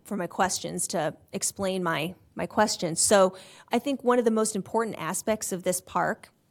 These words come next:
in addition to providing the space that will be fun and much prettier and much nicer, uh, for that, that neighborhood, is the actual use of the space and having planned activities for that space.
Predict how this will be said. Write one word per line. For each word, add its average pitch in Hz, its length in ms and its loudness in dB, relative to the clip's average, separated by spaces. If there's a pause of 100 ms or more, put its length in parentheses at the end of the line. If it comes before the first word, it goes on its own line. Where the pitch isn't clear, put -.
(120)
in 220 140 2
addition 208 400 -2
to 185 60 -8
providing 180 460 -2
the 170 80 -4
space 180 720 -4
that - 280 -4
will 190 240 -2
be 170 340 -6 (160)
fun 185 560 -2
and 160 400 -6
much 190 400 -4
prettier 190 540 -2 (100)
and 175 120 -6
much 185 260 -6
nicer, 175 560 -4 (400)
uh, 185 280 2
for 180 180 -2
that, 165 300 -2 (120)
that 170 280 -4 (160)
neighborhood, 190 560 -4 (160)
is 226 320 2
the - 160 -4
actual 185 400 -2
use 175 400 -4
of 180 120 -8
the 165 80 -4
space - 580 -8 (380)
and 185 180 -4
having 180 320 -4
planned 180 380 -8
activities 170 640 -10
for - 120 -14
that - 200 -12
space. - 420 -12